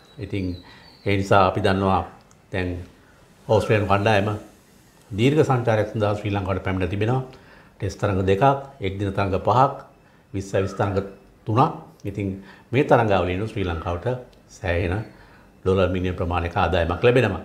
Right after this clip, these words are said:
ඉතින් අපිට මේ ක්‍රිකට් පැත්තෙන් තිබුණු ආදායම ඇත්ත වශයෙන්ම රටක් වශයෙන් කතා කළොත් ඔවුන් ඉතාමත් අගය කළ යුතු තීරණයක් ගත්ත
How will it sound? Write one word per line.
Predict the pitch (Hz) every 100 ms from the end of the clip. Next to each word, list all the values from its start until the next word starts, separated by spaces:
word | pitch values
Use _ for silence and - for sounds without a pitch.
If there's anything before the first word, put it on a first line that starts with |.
| - - 131
ඉතින් | 139 139
අපිට | 123 131
මේ | 131 123
ක්‍රිකට් | - 127 160 139 -
පැත්තෙන් | 123 - 139 123
තිබුණු | 131 123 117 104 - - _ _ - -
ආදායම | 107 127 139 90 82 85 - _ _ _ -
ඇත්ත | -
වශයෙන්ම | 113 98 104
රටක් | 104 151 -
වශයෙන් | 135 139 104
කතා | - 98
කළොත් | 101 120 - - - - - -
ඔවුන් | 139 143
ඉතාමත් | 139 151 147 147 -
අගය | 123 151 175
කළ | 175 139
යුතු | 123 120 127 104 - - - - - _ _ _ _ _ _ - -
තීරණයක් | - 123 110 107
ගත්ත | 101